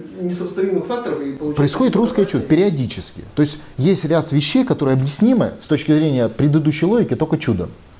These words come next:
Speaker 2: И од-, одно из этих русских чудес какое-то — это действительно надо сдать Москву для того, чтобы произошла мобилизация национальных сил.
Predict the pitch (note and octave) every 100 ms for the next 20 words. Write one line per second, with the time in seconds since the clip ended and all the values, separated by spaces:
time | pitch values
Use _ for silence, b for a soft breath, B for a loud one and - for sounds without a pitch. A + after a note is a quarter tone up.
0 | B B B B B2 C#3 C#3 C#3+ C3+ D3
1 | F#3+ D3+ D#3 D3+ E3 E3 C#3+ - D3+ F3
2 | A#3+ - - - - A2+ - A#2+ G2+ -
3 | G2+ B2+ B2 - F#2 A#2 B2+ G#3 C3 C3
4 | B2 A#2+ B2+ B2 B2 - F#3+ A3 A2 A#2
5 | C3+ C3 A2+ A#2 A#2+ A2 G#2+ D#3+ C#3 A2+
6 | A2+ A2+ C#3+ A#2+ G2+ G#2+ A2 G#2+ G#2 -